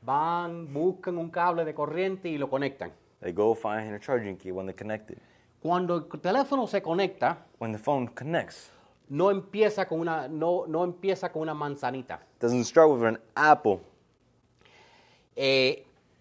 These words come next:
Speaker 1: empieza con Android.
Speaker 2: and starts with an Android logo.
Speaker 1: El hombre dice, "No, porque yo le hice un jailbreak. Este, este está, este teléfono está abierto."
Speaker 2: This,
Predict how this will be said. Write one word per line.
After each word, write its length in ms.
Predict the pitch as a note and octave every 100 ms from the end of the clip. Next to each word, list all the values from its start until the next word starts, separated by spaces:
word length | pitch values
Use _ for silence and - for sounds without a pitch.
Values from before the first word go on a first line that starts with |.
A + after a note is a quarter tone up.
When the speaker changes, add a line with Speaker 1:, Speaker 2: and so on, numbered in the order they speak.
| _ _ _ _ _ _ _ _ _ _ _ _
Speaker 1:
empieza 460 | D3+ C#3+ F3 F#3 F3+
con 320 | D#3 D3 D3
Android. 440 | G3 G#3 B2 F2+ - _ _ _ _ F#2+
Speaker 2:
and 180 | F#2+
starts 280 | - A2 G#2+
with 100 | G#2
an 80 | G2
Android 380 | D3+ F#3 G#2+ E2 F#2+
logo. 320 | F#2+ F2+ E2
Speaker 1:
El 140 | C#3+
hombre 240 | C#3 D#3+ D#3
dice, 200 | D3+ D#3
"No, 280 | D#3+ F#3 F#3
porque 260 | C#3+ C3+
yo 180 | B2+ C#3+
le 120 | D#3
hice 240 | D#3 D#3 D3
un 200 | C#3 B2+
jailbreak. 640 | D#3 E3+ D3+ A2 G#2+ F2 - -
Este, 340 | A#2+ D#3 C3+
este 140 | C3
está, 200 | D#3 E3
este 160 | C#3+ -
teléfono 300 | D#3+ D#3+ F3
está 200 | E3+ E3+
abierto." 600 | C3+ C3+ D#3+ C3 - F2 - _ _ _ -
Speaker 2:
This, 220 | A#2+ G#2